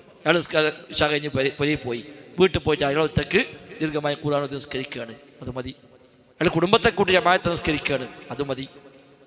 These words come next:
ഈ ജമാഅത്തിൽ പങ്കെടുക്കാൻ അയാൾക്ക് നിർബന്ധമൊന്നുമില്ല. ഉമർ ഖത്താബ് ജമാഅത്ത് നടപ്പാക്കിയിട്ട് അതിൽ പങ്കെടുക്കാതെ അദ്ദേഹം പോവുകയാണ് ചെയ്തത്. റമദാൻ ഇരുപതാകുമ്പോൾ ഇമാമ് മുങ്ങുന്നതാണ് അന്ന്. ഉമർ ഖത്താബ് ഏൽപ്പിച്ച ഇമാമ് ഉബയ്യ് ഇബ്നു കഅബ്,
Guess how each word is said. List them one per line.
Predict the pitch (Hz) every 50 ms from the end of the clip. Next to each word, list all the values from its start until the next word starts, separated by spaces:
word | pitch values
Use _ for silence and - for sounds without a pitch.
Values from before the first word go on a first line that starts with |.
| _ _ _ -
ഈ | 160 202 226
ജമാഅത്തിൽ | 196 185 175 175 175 - - 170
പങ്കെടുക്കാൻ | - 160 151 160 165 160 - - 151
അയാൾക്ക് | 147 139 - 143 143
നിർബന്ധമൊന്നുമില്ല. | 135 139 151 147 143 147 139 131 135 131 127 120 - 120 104 - - 143
ഉമർ | 147 151 143
ഖത്താബ് | 151 - 156 151 143
ജമാഅത്ത് | 139 135 151 151 151 165
നടപ്പാക്കിയിട്ട് | 156 151 - 160 160 - 160 160 - 208 269 - - - - - - - - -
അതിൽ | - 135 151
പങ്കെടുക്കാതെ | 143 - 143 143 160 180 196 185 - - 165 156
അദ്ദേഹം | 151 135 147 151 165 233 233 - - - - - - - - - - -
പോവുകയാണ് | 143 139 131 127 120
ചെയ്തത്. | 113 - 107 110 - - - - - - - - - _ _ _ _ _ -
റമദാൻ | 143 170 190 208 214
ഇരുപതാകുമ്പോൾ | 202 180 190 240 247 240 214 208 196 196 185 190 190 175
ഇമാമ് | 160 170 175 185 202 220 220 214 190
മുങ്ങുന്നതാണ് | 185 180 180 202 190 180 165 143 135
അന്ന്. | 127 120 110 - - - - - - - - - - - - - - - - - 123 _ -
ഉമർ | 135 143 143
ഖത്താബ് | 170 - 180 180 180
ഏൽപ്പിച്ച | 170 160 - - - -
ഇമാമ് | 156 139 151 156 165 165
ഉബയ്യ് | 156 143 175 196 196
ഇബ്നു | 190 185 175 -
കഅബ്, | 156 147 139 127